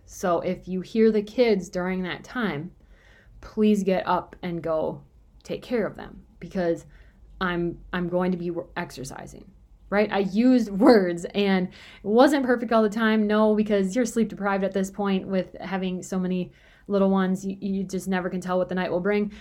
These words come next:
But, um, it worked more times than not. And he would never have known what I was trying to do, what I was getting up for,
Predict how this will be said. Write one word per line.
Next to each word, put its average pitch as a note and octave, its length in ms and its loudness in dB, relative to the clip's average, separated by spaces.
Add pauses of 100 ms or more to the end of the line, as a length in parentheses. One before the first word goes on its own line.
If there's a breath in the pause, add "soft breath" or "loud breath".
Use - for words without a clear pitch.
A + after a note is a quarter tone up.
(140 loud breath)
But, G3 460 2
um, F#3 440 0 (120)
it G#3+ 160 6
worked G#3+ 180 4
more G3+ 140 2
times F#3 220 -2
than F3 100 -2
not. D3+ 240 -8 (260)
And G3 540 2 (380)
he B3+ 100 4
would A#3+ 100 4
never A#3+ 220 4
have A#3+ 120 4
known G3+ 540 2
what F#3 340 0
I A3+ 140 6
was G#3 240 4
trying G3 260 0
to F#3 140 -2
do, F#3 240 4
what F#3 120 0
I F#3 100 0
was F3+ 120 0
getting F#3 240 -2
up G3 140 -2
for, F3 320 0